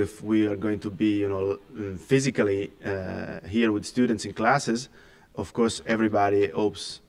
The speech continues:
uh, that this is going to be the case. I think in particular professors. Am I, am I right?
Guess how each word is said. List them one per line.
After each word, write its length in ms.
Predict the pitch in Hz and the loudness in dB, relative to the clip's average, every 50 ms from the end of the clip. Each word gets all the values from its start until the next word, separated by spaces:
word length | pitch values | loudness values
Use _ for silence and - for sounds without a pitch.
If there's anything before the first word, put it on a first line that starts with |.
| _ - | _ -8
uh, 260 | 101 98 98 95 95 92 | -6 -6 -4 -4 -6 -6
that 180 | - 104 92 - | -6 -6 -6 -2
this 240 | 110 104 98 90 101 | -2 -2 -2 -2 -4
is 120 | 95 92 | -8 -6
going 200 | 90 113 101 98 | -4 -4 -2 -4
to 80 | 92 95 | -2 0
be 80 | 107 | 0
the 120 | 104 101 98 | 0 0 0
case. 360 | - 120 117 131 143 147 - - - - - - _ - | 2 2 2 4 2 0 -2 -8 -16 -20 -20 -20 _ -4
I 260 | - 104 101 101 98 | -2 0 2 2 0
think 360 | 92 - 120 113 107 95 - | 0 0 0 0 0 0 -2
in 80 | 95 90 | -6 -6
particular 480 | - 101 95 - 135 123 - - 98 | -6 -4 -2 -2 -2 -2 0 -2 -2
professors. 720 | 87 - 101 90 - 113 110 104 - - 101 92 82 - - - | -2 -4 -4 0 2 2 2 2 2 -2 -6 -6 -8 -10 -8 -6
Am 160 | 101 101 101 | -4 -4 -2
I, 100 | 98 95 95 - - - - | -4 -4 -6 -10 -14 -10 -8
am 100 | 104 104 | -4 -2
I 140 | 104 101 | -2 0
right? 280 | 101 104 104 98 98 92 | 2 2 2 0 -2 -4